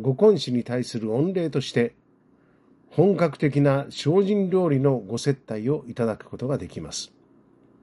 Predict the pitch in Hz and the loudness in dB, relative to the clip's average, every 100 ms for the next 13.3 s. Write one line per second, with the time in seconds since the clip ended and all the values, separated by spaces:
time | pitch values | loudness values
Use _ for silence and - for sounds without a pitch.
0 | _ _ _ _ _ - _ _ _ - | _ _ _ _ _ -20 _ _ _ -2
1 | 156 147 - 127 135 135 131 131 156 104 | 2 2 0 -2 2 2 4 2 0 -4
2 | 90 _ _ _ _ _ _ _ - - | -8 _ _ _ _ _ _ _ -8 0
3 | 175 151 135 123 131 127 123 117 123 - | 4 4 4 2 0 2 2 2 0 -2
4 | 139 175 180 135 117 123 101 80 _ _ | -2 0 0 -2 0 0 -4 -6 _ _
5 | _ _ _ _ _ _ _ _ _ _ | _ _ _ _ _ _ _ _ _ _
6 | - 151 202 147 139 139 131 170 196 - | 0 4 4 2 0 2 2 2 2 -2
7 | 190 135 123 139 151 - _ _ _ _ | -4 -4 -6 -6 -8 -10 _ _ _ _
8 | - 135 123 160 135 117 - 170 156 135 | -6 -2 2 6 6 4 2 2 2 0
9 | - 139 165 175 160 131 117 120 110 120 | 0 0 0 -2 -2 -2 -2 -2 -2 -2
10 | 127 - 101 101 - 107 92 90 143 131 | -4 -8 -10 -8 -6 -6 -6 -10 -4 -4
11 | 85 76 - - - _ _ _ _ _ | -4 -10 -12 -14 -18 _ _ _ _ _
12 | _ _ _ _ - _ _ _ _ _ | _ _ _ _ -20 _ _ _ _ _
13 | - 117 | 0 0